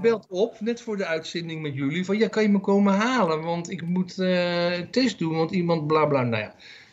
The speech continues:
tien minuten later belt onze dochter, "Kunt u ons komen halen? Want iemand uit mijn klas,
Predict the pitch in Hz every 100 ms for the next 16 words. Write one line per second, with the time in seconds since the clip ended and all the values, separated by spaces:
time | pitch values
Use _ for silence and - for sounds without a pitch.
0 | - 269 294 247 208 214 294 349 160 151
1 | 302 294 226 226 226 262 - - 196 220
2 | _ 277 285 285 269 233 - - 247 240
3 | 247 233 233 214 196 185 185 190 202 175
4 | 160 170 175 190 - _ _ - 190 196
5 | 190 202 127 - - - - - - -
6 | - 320 -